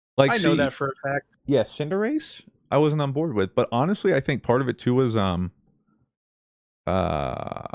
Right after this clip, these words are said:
Speaker 1: whatever, uh, poke, uh, what the fudge? The, the moba game.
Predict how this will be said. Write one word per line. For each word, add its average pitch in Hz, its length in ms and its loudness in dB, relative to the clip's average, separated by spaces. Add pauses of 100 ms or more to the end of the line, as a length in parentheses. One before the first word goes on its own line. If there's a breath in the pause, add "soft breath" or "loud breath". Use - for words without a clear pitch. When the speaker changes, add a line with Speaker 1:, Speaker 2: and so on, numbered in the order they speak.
(220)
Speaker 1:
whatever, 107 420 2
uh, 95 160 2
poke, - 320 -2
uh, 113 60 -4 (160)
what - 160 -6
the - 60 -16
fudge? 135 300 -6 (360)
The, 107 320 4
the 107 100 0
moba 127 320 0
game. - 140 -12